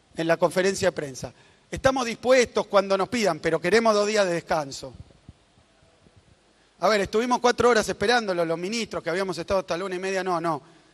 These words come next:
No, no, los bonaerenses, las bonaerenses no necesitan que descanse la oposición cuatro días. Necesitamos que nos voten esta ley.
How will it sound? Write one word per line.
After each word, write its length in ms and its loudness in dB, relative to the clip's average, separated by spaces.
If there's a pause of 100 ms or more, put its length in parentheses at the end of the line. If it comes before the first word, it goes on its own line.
(600)
No, 180 2
no, 140 0
los 120 4
bonaerenses, 680 2
las 120 0
bonaerenses 500 -4
no 160 0
necesitan 580 -4
que 100 -4
descanse 460 -2
la 100 -6
oposición 600 -6 (360)
cuatro 260 -2
días. 160 -6
Necesitamos 580 -4
que 80 -6
nos 100 -4
voten 280 -4
esta 200 -6
ley. 300 -4